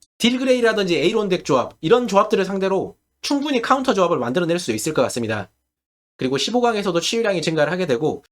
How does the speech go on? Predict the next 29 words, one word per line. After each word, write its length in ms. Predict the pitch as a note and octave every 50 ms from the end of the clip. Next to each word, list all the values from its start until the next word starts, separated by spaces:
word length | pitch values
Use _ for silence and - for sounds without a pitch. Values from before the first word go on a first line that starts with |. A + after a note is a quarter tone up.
| - - _ _ _ -
굳이 180 | G3 A3+ C4
십오 220 | B3+ - C#4+ C#4+ D4+
강까지는 420 | D4+ D4+ D4 D4 C4 B3 A#3+ A3+
찍으실 320 | A3+ A#3+ A#3+ B3+ B3 B3
필요가 240 | - - A#3+ A#3 -
없을 220 | B2+ - - F#3+ F#3+
것 80 | F3
같아요. 340 | C3 - - A#2 G#2 F#2+ - _ _
자체 280 | - - - - A#3+ A#3
체급을 420 | - - C#4+ C4 C4+ C4+ B3+ A#3
좀 160 | - G#3+ F#3+
늘리기 360 | C#3+ C#3+ E3+ G#3+ A#3 G#3+ A3
위해서는 280 | G3+ G3 G3 G3 F3 E3
찍을 180 | - A3+ A#3 A#3
수 120 | - -
있겠지만 480 | - - C#3 - - C#3+ D3+ C3 F#2+ - _ _ _ -
딱 140 | - A3+ -
십 140 | - - -
강까지 400 | - C#4+ C4+ C4 B3 A#3 G3 F#3+
찍으면 480 | - A#3 A3 A#3 G3+ C#3+ B2+ C#3+ F3 _ _ _ _ _ _ -
굉장히 280 | D3+ E3+ A3+ A#3+ F#3+ F3
강력하게 460 | - D#3+ F#3 A#3 A#3+ A#3+ A#3+ G3+ F3+
좀 140 | - D#3+ D3
사용을 260 | - G#3+ A3 G3 F#3+
할 80 | G3
수가 160 | G3 - F3+ A#2+
있을 180 | G#2+ - D#3+
것 100 | - D3+
같습니다. 460 | B2 - - A2+ G#2+ G#2+ G#2 F#2+ -